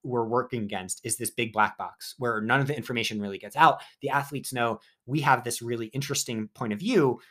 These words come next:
where we're able to talk to tons of athletes over time. And so kind of understand the market, understand where people are coming from, and how things have evolved <laughs> over time.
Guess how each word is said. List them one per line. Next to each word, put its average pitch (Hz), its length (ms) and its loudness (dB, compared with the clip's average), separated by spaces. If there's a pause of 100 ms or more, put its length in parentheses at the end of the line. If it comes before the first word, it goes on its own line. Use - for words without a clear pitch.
(100)
where 120 480 4
we're 123 340 -4
able 117 300 -4
to - 160 -12
talk 104 380 -4
to 98 280 -8
tons 107 220 -4
of 101 60 -4
athletes 101 340 -4
over 92 100 -10
time. 98 480 -6
And 120 100 -6
so 113 160 0
kind 170 240 0
of 139 60 0
understand 120 400 0
the 104 60 -2
market, 101 420 -2
understand 120 400 -2
where 107 80 2
people 107 260 -4
are 101 60 0
coming 107 260 -4
from, 101 340 -2 (520)
and 135 400 0 (380)
how 135 180 4
things 139 200 -2
have 139 100 2
evolved 139 360 4
<laughs> - 0 -
over 139 180 2
time. 123 380 -2